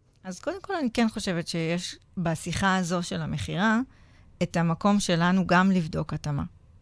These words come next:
שזה לא רק הלקוח בודק אם הוא רוצה אותנו, אלא גם אנחנו יכולים לבדוק אם אנחנו רוצים אותו. וכן, מותר גם להגיד לא.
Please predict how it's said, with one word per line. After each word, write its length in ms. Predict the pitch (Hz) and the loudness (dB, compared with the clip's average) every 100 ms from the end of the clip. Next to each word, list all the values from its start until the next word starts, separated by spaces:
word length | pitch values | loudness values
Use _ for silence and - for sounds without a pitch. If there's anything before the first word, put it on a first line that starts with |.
| - - | -20 -18
שזה 300 | - 160 175 | -8 -2 2
לא 140 | 202 | 4
רק 240 | 226 208 185 | 4 4 2
הלקוח 340 | 165 - 165 | -2 -2 -6
בודק 400 | - 165 156 - | -4 -4 -4 -2
אם 160 | 165 151 - - | -4 -4 -8 -4
הוא 380 | 190 190 175 160 | 0 2 0 -2
רוצה 280 | 170 165 175 | -2 -2 -2
אותנו, 500 | 156 156 175 240 320 | -2 0 2 2 2
אלא 120 | 196 | 2
גם 220 | 185 190 | 4 4
אנחנו 340 | 180 190 - 220 | 6 4 4 2
יכולים 340 | - 160 165 | 2 0 0
לבדוק 440 | 156 151 165 170 - | -2 0 -2 -2 -6
אם 200 | 165 156 | -2 0
אנחנו 340 | 160 151 180 | 0 0 -2
רוצים 320 | 147 - 156 139 | -2 -2 -2 -2
אותו. 200 | - - - - - - - - - | -6 -12 -14 -20 -20 -20 -20 -12 -8
וכן, 260 | - 202 | 0 2
מותר 340 | 185 156 175 196 | 4 4 4 6
גם 120 | 202 | 6
להגיד 360 | 180 156 165 | 6 4 2
לא. 100 | 151 | 0